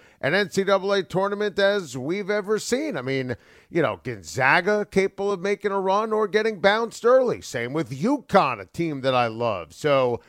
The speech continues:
this is going to be as wide open an N C double A tournament and great for the month of March as we've ever seen.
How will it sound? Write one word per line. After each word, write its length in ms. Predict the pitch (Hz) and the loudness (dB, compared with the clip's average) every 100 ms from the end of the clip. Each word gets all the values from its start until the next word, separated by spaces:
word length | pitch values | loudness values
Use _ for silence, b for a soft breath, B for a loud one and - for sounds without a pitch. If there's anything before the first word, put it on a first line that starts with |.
| b b | b b
this 400 | 117 214 285 - | 4 6 6 2
is 160 | 233 151 | -4 2
going 380 | 208 214 208 165 | 2 2 -2 -4
to 100 | 165 | -2
be 220 | 175 165 | 0 2
as 180 | 143 113 | 0 -2
wide 460 | 117 139 170 190 | -4 -2 0 2
open 300 | 180 175 160 | 2 0 -4
an 80 | 147 | -2
N 180 | 151 147 | -4 -4
C 120 | - | -4
double 280 | 147 147 143 | 0 0 0
A 120 | 131 | -4
tournament 520 | 110 151 143 117 110 | -2 -2 -2 -4 -4
and 140 | 110 95 | -6 -6
great 320 | 113 160 123 | -6 -6 -4
for 320 | 143 135 123 | -4 -2 -2
the 120 | 104 | -6
month 300 | 110 156 127 | -6 -6 -6
of 80 | 107 | -10
March 380 | 123 147 120 - | -2 -2 -2 -4
as 160 | 139 | -6
we've 200 | 131 160 | -4 -2
ever 220 | 160 160 170 | -2 -2 -4
seen. 320 | 196 214 | -4 -4